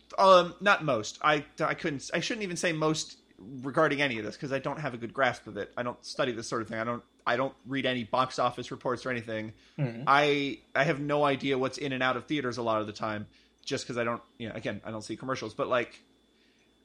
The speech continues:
Speaker 1: I feel like a lot of critics are reactionary and feel like that they are fighting cultural forces of apathy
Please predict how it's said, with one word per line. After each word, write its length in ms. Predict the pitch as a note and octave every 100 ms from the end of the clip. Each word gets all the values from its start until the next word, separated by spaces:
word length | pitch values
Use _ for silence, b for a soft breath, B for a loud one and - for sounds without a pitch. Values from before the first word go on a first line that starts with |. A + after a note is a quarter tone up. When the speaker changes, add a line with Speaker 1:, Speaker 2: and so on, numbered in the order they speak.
| -
Speaker 1:
I 160 | G#3+ B3
feel 280 | - A#3+ A#3
like 360 | A3+ A#3 - -
a 80 | F3+
lot 280 | F#3 F#3+
of 260 | G#3+ G3 -
critics 340 | - G#3 G3+ -
are 100 | F#3+
reactionary 720 | F#3 F3+ F#3 F3+ D3+ C#3+ C#3+
and 140 | D3+
feel 240 | - E3+ E3
like 220 | D#3 D3
that 140 | C#3
they 100 | D3+
are 100 | D3
fighting 640 | C#3 - C#3+ C3+ B2 A#2 A2 _ _ _ _ -
cultural 500 | - D3 - C#3+ B2
forces 440 | - C#3 B2+ C3 B2+
of 120 | A#2
apathy 680 | A#2+ B2 C#3 E3+ F3 F3+